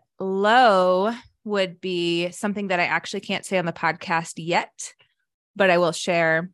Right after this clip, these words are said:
later on in the next couple of weeks. So suspense.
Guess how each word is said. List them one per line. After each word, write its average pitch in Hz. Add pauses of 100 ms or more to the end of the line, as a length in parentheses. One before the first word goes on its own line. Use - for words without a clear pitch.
(800)
later 185
on 214
in 233
the 180
next 180
couple 190
of 175
weeks. - (480)
So 175 (180)
suspense. 262